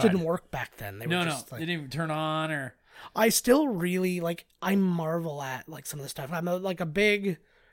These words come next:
Speaker 2: space nerd with, like, the Apollo stuff and all that. Like, I've, like, watched all the specials and read a lot of stuff about it and stuff like that.
Speaker 1: The
Speaker 2: But,
Speaker 1: boobs
Speaker 2: like,
Speaker 1: on her.
Speaker 2: yeah, I know.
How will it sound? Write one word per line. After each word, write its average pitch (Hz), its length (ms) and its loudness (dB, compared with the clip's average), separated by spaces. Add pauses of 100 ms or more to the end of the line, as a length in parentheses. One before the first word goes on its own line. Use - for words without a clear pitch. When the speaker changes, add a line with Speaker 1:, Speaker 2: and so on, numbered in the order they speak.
(160)
Speaker 2:
space 175 440 -4
nerd 151 340 -4
with, 147 160 -10
like, 143 160 -10
the 147 80 -10
Apollo 131 440 -8
stuff - 500 -8
and 127 120 -10
all 123 160 -10
that. 117 220 -8
Like, 120 160 -14
I've, 127 440 -12
like, 127 260 -10
watched 135 340 -10
all 123 80 -6
the 123 120 -12
specials 120 560 -12
and 117 140 -16
read 120 280 -10
a 127 40 -16
lot 113 200 -12
of 110 60 -12
stuff - 260 -12
about 113 220 -10
it 127 80 -14
and 123 100 -16
stuff - 260 -14
like 123 120 -16
that. 117 260 -12
Speaker 1:
The 185 140 -8
Speaker 2:
But, 123 80 -4
Speaker 1:
boobs 170 220 8
Speaker 2:
like, 175 100 10
Speaker 1:
on 156 180 6
her. 135 160 -2 (160)
Speaker 2:
yeah, 175 140 -2
I - 20 0
know. 147 240 -2